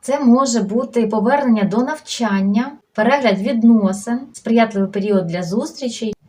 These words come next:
Місяць буде в знаці Телець, яким управляє Венера, тож це досить сприятливий період. А, проте, поки що Меркурій ретроградний, ви можете передивлюватися дану інформацію,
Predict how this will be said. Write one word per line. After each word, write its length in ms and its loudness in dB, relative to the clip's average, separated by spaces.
Місяць 380 4
буде 460 -2
в 300 -4
знаці 680 2
Телець, 640 0
яким 260 2
управляє 440 0
Венера, 560 -4
тож 220 -6
це 280 -4
досить 300 2
сприятливий 720 0
період. 460 -2
А, 160 0
проте, 680 0
поки 220 -2
що 220 -4
Меркурій 460 0
ретроградний, 920 0
ви 100 -2
можете 400 0
передивлюватися 880 -2
дану 180 -8
інформацію, 720 -4